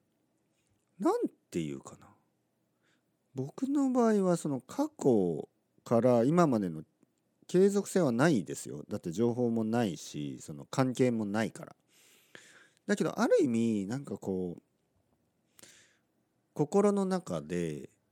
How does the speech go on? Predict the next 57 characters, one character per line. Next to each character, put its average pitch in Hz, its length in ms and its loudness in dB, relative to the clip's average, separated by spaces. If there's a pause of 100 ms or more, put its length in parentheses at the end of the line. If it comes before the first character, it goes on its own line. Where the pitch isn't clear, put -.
思 135 300 0
い 147 80 2
出 143 80 2
み 143 160 0
た 110 140 0
い - 20 -6
な 78 80 -10
の 76 140 -14
が、 85 360 -6 (400)
ま 131 200 -2
る-、 147 200 0
そ 113 100 -6
の 107 60 -2
四 147 220 0
十 160 160 -2
年 156 220 -2
前、 131 180 0
三 127 220 -6
十 139 160 -2
年 139 180 -2
前 131 160 0
が、 82 340 -8 (1300)
本 160 220 -4
当 165 100 -2
に 151 220 -4
今、 127 480 2 (1300)
ま 131 140 -2
あ 76 60 -8
今、 220 300 -2 (160)
今 285 240 -2
じ 113 100 -8
ゃ 90 60 -6
な 85 120 -8
い 78 40 -12
け - 100 -16
ど、 - 100 -14
昨 - 160 -20
日 135 80 0
の 135 340 0
こ 139 100 -4
と 127 160 0
の 87 140 -6
よ 82 140 -8
う - 20 -12
に 71 120 -14
思 95 220 -8
い 95 80 -6
出 95 120 -4
せ 85 140 -10
た - 140 -14
り - 80 -16
は 65 100 -18
す - 160 -14
る 104 140 -4
ん 85 80 -10
で 76 100 -14
す - 140 -18